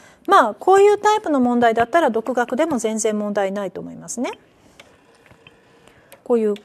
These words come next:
ことですよ。これ十七条の五第一項ですけど、百二十条の五第一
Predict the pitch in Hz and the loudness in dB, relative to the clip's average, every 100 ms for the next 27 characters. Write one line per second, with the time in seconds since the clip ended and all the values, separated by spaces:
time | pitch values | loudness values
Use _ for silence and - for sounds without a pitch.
0 | - - 214 196 175 - - - _ _ | -18 -12 -8 -8 -10 -14 -16 -20 _ _
1 | _ _ _ - _ 254 226 254 269 277 | _ _ _ -20 _ -4 0 0 0 0
2 | 233 196 196 202 196 202 190 196 190 - | -2 -6 -8 -8 -4 -2 -2 -4 -6 -10
3 | 180 180 180 - 233 294 208 - _ - | -12 -10 -14 -12 -4 -2 -2 -6 _ -20
4 | - _ - - _ _ _ _ - 240 | -20 _ -20 -20 _ _ _ _ -16 -16
5 | _ _ _ - 311 302 339 349 403 427 | _ _ _ -8 -6 -2 -4 0 2 4
6 | 392 330 302 339 294 269 | 2 0 0 0 2 0